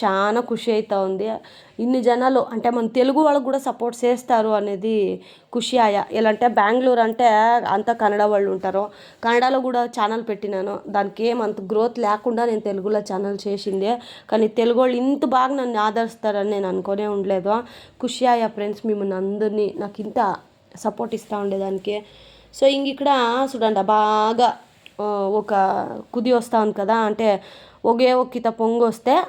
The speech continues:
అవుడు ఓకే అనేసి మనం ఏం రుబ్బుకుంటాం కదా, రుబ్బుకుండే జట్లకి మీకు ఎంత అన్నం చేస్తూ ఉండారా, లేదా రోటీకి చేసుకుంటూ ఉండారా, లేదా రాగి సంగటికి చేసుకుంటూ ఉండారా, అనే దానిపైన డిపెండ్ అవుతుంది నీళ్ళు ఎన్ని పోసుకొనాలా అని.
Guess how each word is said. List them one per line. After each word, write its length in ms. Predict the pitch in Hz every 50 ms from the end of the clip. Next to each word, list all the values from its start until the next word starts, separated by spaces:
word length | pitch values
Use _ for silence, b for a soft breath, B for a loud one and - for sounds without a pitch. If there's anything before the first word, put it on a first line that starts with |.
| - _ -
అవుడు 380 | 190 214 220 240 240 240 226 285 381 403 339 269 233 208 196 190 175 -
ఓకే 560 | - - - 226 - 240 226 233 226 214 190 - - -
అనేసి 480 | 214 214 208 196 - - 294 415 427 B B B B B B B -
మనం 280 | 226 254 254 240 247
ఏం 180 | 269 285 311 311
రుబ్బుకుంటాం 560 | 262 254 208 190 - 247 254 254 247 220 208
కదా, 400 | 190 - 196 190 208 208 202 190 185 B B B B B -
రుబ్బుకుండే 560 | 226 247 247 196 - - 269 262 262 254 240
జట్లకి 680 | 208 170 220 214 208 - 247 262 269 269 - 330 415 415
మీకు 460 | 339 285 262 254 - 208 190 180 233
ఎంత 480 | 262 277 339 370 370 381 392 330 233 - - - - - _ -
అన్నం 340 | 202 233 247 254 254 269 277 269 277
చేస్తూ 240 | 247 240 247 - 214
ఉండారా, 500 | 196 196 196 196 196 196 196 196 196 196
లేదా 260 | 214 208 202 196 196
రోటీకి 520 | 196 202 208 214 226 226 269 262 - -
చేసుకుంటూ 460 | 208 202 - - - 202 196 185 196
ఉండారా, 440 | 208 196 202 196 196 196 196 196 202
లేదా 380 | 202 202 202 202 202 196 190 185 B B B B B B B - 202
రాగి 300 | 214 220 226 247 254 240
సంగటికి 460 | - 262 226 240 233 269 269 - 262
చేసుకుంటూ 420 | 233 240 - 226 208 208 202 196
ఉండారా, 520 | 190 190 196 190 190 190 185 196 202 202 - b b b b b b b -
అనే 180 | 226 240 247 247
దానిపైన 500 | 240 240 233 247 240 - 277 349 359 285
డిపెండ్ 360 | 277 269 - 226 226 226 202
అవుతుంది 420 | 185 180 - - 220 254 320 381
నీళ్ళు 300 | 330 294 302 311 302 285
ఎన్ని 220 | 262 233 220 214 208
పోసుకొనాలా 540 | - 214 208 208 - 202 190 180 180 180
అని. 200 | 180 175 180 -